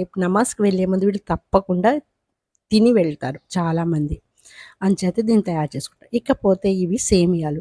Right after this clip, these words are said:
వీటిని సుక్కా సేమియా అంటారు, పొడి సేమియాలు అంటారు. వీటిని ఏంటంటే గోధుమ పిండితో తయారు చేస్తారండి. ఇప్పుడు ఈ మధ్యన అన్నీ ఇన్‌స్టంట్‌గా దొరికేస్తున్నాయి కాబట్టి నేను కూడా వీటిని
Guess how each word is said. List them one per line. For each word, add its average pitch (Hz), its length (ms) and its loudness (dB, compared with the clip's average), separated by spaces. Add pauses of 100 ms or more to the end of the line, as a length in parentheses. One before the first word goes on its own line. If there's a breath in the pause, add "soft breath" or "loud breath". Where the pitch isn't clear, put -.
వీటిని 214 420 0 (100)
సుక్కా - 420 0
సేమియా 185 400 0
అంటారు, 156 300 -4
పొడి 185 240 0
సేమియాలు 175 580 0
అంటారు. 156 320 -4
వీటిని 190 280 -4
ఏంటంటే 190 280 -2 (100)
గోధుమ 180 440 -2
పిండితో 202 380 -4
తయారు 165 340 -4
చేస్తారండి. 147 600 -8 (680 loud breath)
ఇప్పుడు 175 200 -8
ఈ 170 160 0
మధ్యన 170 420 0
అన్నీ 185 220 0
ఇన్‌స్టంట్‌గా 190 560 0
దొరికేస్తున్నాయి 170 640 -2
కాబట్టి 170 320 -6
నేను 170 300 0
కూడా 175 240 -2
వీటిని 170 380 -4